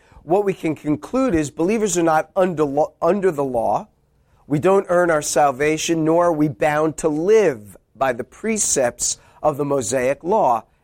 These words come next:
any longer. Prior to the death, burial, resurrection of Yeshua, yes,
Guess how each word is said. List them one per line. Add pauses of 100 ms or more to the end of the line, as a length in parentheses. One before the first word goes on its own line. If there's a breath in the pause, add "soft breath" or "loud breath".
any
longer. (640)
Prior
to
the
death,
burial,
resurrection
of
Yeshua,
yes,